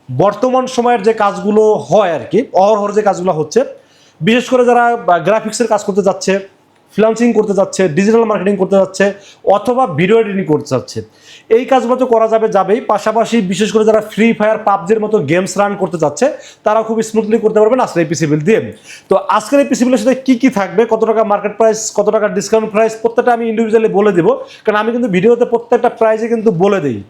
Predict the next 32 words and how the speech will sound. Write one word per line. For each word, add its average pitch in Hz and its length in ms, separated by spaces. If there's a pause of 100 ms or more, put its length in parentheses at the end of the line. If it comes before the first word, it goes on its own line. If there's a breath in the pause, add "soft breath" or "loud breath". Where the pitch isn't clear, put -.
(140)
যাতে 180 200
আপনারা 208 200
খুব 220 180
সহজেই 208 400
কিন্তু 220 200
চাইলে 214 200
মার্কেট 190 260
যাচাই 175 300
করতে 208 220
পারেন 220 280 (280 loud breath)
এবং 202 220
খুব 214 180
সহজে 214 500
যেন 226 180
চাইলে 233 200
কাস্টমাইজ 208 480
করতে 226 240
পারেন। 127 240 (320 loud breath)
এটা 226 120
কিন্তু 240 160
অনেকেই 226 300
বলে 220 200
না, 240 60
কারণ 226 140
অনেকে 214 180
কিন্তু 214 180
হিডেন 196 300
রাখে, 131 280
but 160 100
আমার 185 340
কাছে 220 200
একদম 214 360